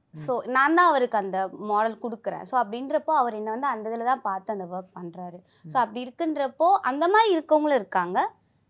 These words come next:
Speaker 2: தொழிலை இந்த மாதிரி யூஸ் பண்ணி பண்றவங்களும் இருக்காங்க. So, நான் எல்லாரையுமே தப்பு சொல்ல மாட்டேன். ஒரு சில பேர் இருக்காங்க. அந்த ஒரு சில பேர் மாறினாங்கன்னா நல்லா இருக்கும்.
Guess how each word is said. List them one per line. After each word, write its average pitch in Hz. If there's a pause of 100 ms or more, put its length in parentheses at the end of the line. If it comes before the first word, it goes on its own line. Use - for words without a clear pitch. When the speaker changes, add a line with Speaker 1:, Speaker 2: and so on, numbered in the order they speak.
(240)
Speaker 2:
தொழிலை 403 (300)
இந்த 294
மாதிரி 311
யூஸ் 349
பண்ணி 311 (180)
பண்றவங்களும் 214
இருக்காங்க. 170
So, 226
நான் 196
எல்லாரையுமே 277
தப்பு 208
சொல்ல 165
மாட்டேன். 160 (420)
ஒரு 190
சில 226
பேர் 453
இருக்காங்க. 233
அந்த 214
ஒரு 247
சில 285
பேர் 381
மாறினாங்கன்னா 285
நல்லா 208
இருக்கும். 196